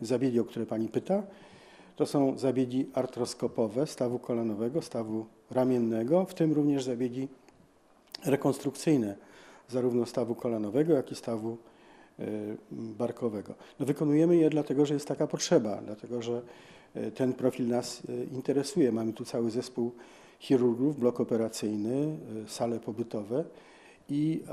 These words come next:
e, kompleks, e, e, świadczeń, które są, e, no, niezbędne do tego, mm, typu zabiegów, a więc począwszy od diagnostyki, skończywszy na rehabilitacji. To,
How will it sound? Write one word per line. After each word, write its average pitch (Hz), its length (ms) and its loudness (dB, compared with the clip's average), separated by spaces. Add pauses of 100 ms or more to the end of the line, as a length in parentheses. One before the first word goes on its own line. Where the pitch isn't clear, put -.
(180)
e, 131 40 -4
kompleks, 135 720 0
e, 180 40 -10 (1400)
e, 120 480 -8
świadczeń, 147 600 0
które 139 300 -4
są, 151 360 -2
e, 151 960 -8
no, 156 140 -4
niezbędne 147 640 6
do 113 260 -2 (100)
tego, 101 240 -8
mm, 101 140 -10 (720)
typu 110 380 -8 (520)
zabiegów, 120 520 -2
a 113 40 -2
więc 110 160 -6
począwszy 135 420 0
od 117 100 0
diagnostyki, 127 640 0
skończywszy - 580 -8
na 117 220 -4 (560)
rehabilitacji. 120 720 -2
To, 123 80 -4